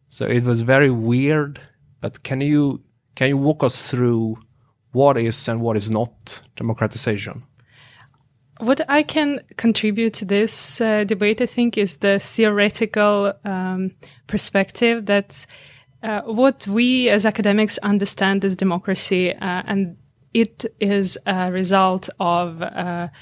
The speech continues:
Speaker 2: enormous amount of work over many years, many decades. Um, democracy is a package, is a package of, uh, characteristics of the political system. And it implies, um, first and,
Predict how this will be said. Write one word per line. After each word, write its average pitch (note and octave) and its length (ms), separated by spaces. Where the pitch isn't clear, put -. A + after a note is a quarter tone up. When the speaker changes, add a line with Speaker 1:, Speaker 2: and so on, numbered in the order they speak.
Speaker 2:
enormous G#3 460
amount G3+ 240
of F#3+ 140
work G3 360
over F#3 460
many G3 280
years, G3 520
many F#3+ 200
decades. G3+ 720
Um, F#3+ 440
democracy C#4 520
is A3 360
a G3+ 320
package, - 640
is B3 160
a A#3+ 60
package A3 580
of, F3 340
uh, F3 380
characteristics G#3+ 840
of F#3+ 100
the F#3 80
political F#3+ 420
system. F#3 560
And A#3 400
it C#4+ 200
implies, G3 840
um, F3+ 680
first - 400
and, G3 160